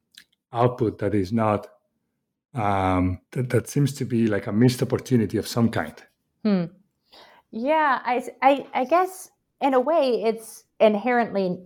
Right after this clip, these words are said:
Speaker 2: negative as a negative space, right? We're, we're assuming some kind of lack or void. And so there, there's that sense of negative. Um, but when we think, for example, about,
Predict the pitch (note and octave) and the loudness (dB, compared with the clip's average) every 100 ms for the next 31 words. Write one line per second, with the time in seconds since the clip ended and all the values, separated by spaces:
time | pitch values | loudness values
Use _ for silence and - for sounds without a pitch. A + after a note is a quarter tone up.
0 | - G3 G#3+ F#3+ F3 D#3 D#3+ E3+ E3+ F3+ | -4 0 2 2 -2 0 0 0 4 4
1 | F3 E3+ D#3+ - F3 E3 D#3+ - - E3+ | 4 2 -2 -2 0 0 -4 -10 0 2
2 | F3 - E3+ E3+ E3 F3+ F#3 F#3+ F#3 - | 2 2 0 2 0 -4 0 2 2 0
3 | G#3 G3 F#3 F3+ F3+ - F#3 F3 - E3 | 0 0 -2 -2 -4 0 0 0 0 2
4 | E3+ E3+ F3+ D#3+ E3 D#3+ E3 E3 E3 - | 0 0 -2 0 0 2 0 0 -4 0
5 | E3 E3 E3+ _ _ _ _ _ _ E3+ | 2 2 -4 _ _ _ _ _ _ -2
6 | F#3+ F3 G3 F#3+ F3+ F#3+ F3+ - F3+ F3 | -2 2 0 0 0 2 2 -2 -4 -4
7 | F3 E3 E3 D#3+ E3 D#3+ E3 _ _ _ | -4 -2 -2 0 0 0 -6 _ _ _
8 | _ _ - G3+ F#3+ F#3 F#3 F3+ - _ | _ _ -4 0 2 2 -2 -6 -14 _
9 | _ _ _ - G#3 C4+ D4 C#4+ D#4+ D#4+ | _ _ _ 4 4 4 0 0 -2 0
10 | - C4 G3+ A3 G#3+ A3 G#3 G3+ - F#3+ | 2 2 2 -2 0 0 2 0 -4 -4
11 | F#3+ F#3+ F#3 F#3 - | 0 2 2 -2 -6